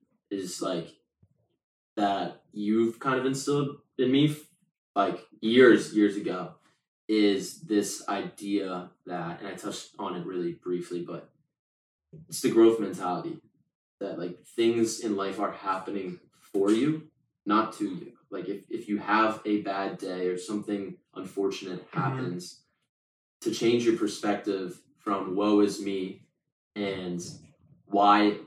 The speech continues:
Speaker 1: do all these bad things happen to me," instead of, like, "Well, this, I can't change this, this did happen, what am I gonna learn from it? And how can I, how can this benefit me in, in a certain way?" And, like, it's a practice.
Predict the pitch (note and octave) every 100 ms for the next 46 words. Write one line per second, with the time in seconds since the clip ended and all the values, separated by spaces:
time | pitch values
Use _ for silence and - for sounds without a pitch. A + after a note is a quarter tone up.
0 | - G#2+ G2+ G2 - G2 G2 F#2+ F2+ G2
1 | F#2+ F2+ F#2 G2+ G#2 - - - G2+ F#2
2 | F#2 E2+ - _ _ _ G#2+ G#2+ G#2 G#2
3 | - - A2+ - - - - _ _ _
4 | _ G#2 G#2 A#2+ B2 - G#2 G2+ G#2+ A2+
5 | G#2 G2+ G#2+ G2+ F#2+ F2 G#2+ A2 F#2+ G2
6 | A2 A2+ G2+ G2 G2 F2+ F2+ F#2 F2+ -
7 | E3+ - _ _ - G#2 - G#2+ G#2+ -
8 | - - G2 G2 F#2+ F2 _ _ _ _
9 | _ _ _ _ _ - A#2+ - A#2 A2+
10 | G2+ F2 G2+ F#2+ F#2 F2 F2+ F2+ F2+ F2
11 | G2 - F2+ - F2+ G2 G2 F#2 F2+ E2+
12 | - _ _ _ _ _ _ _ _ _
13 | _ _ A#2+ A2 G#2+ G2+ G2+ G2+ - -
14 | - -